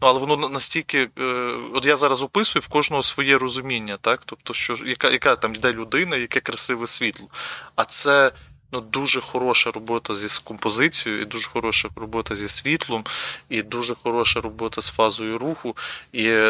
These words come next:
тобто ця фотографія не розповідає якусь історію, так, там не, немає якогось там сенсу, але це просто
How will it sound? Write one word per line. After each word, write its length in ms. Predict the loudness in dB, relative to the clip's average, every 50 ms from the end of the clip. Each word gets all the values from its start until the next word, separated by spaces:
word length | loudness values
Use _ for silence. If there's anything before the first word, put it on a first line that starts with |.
| 2
тобто 240 | 0 -6 -8 -2 0
ця 260 | 2 4 4 2 2
фотографія 560 | 0 -4 -6 -6 -2 0 0 0 0 -2 -2
не 160 | -2 -2 -4 -4
розповідає 480 | -2 -2 -2 -2 -2 -2 2 2 2
якусь 260 | 2 0 -2 -4 0
історію, 520 | 4 4 4 4 4 0 0 0 -2 -8 -10 -10
так, 140 | -10 -12 -10
там 220 | -12 -12 -12 -10
не, 140 | -10 -10 -8
немає 280 | -8 -6 -4 -2 -2 -2
якогось 300 | -4 -6 -8 -10 -10 -8
там 140 | -8 -4
сенсу, 420 | -2 0 2 2 2 2 0 -2 0 2
але 160 | 2 2 2
це 140 | 2 0 -2
просто 440 | -4 -6 -4 -4 -4 -4 -6 -10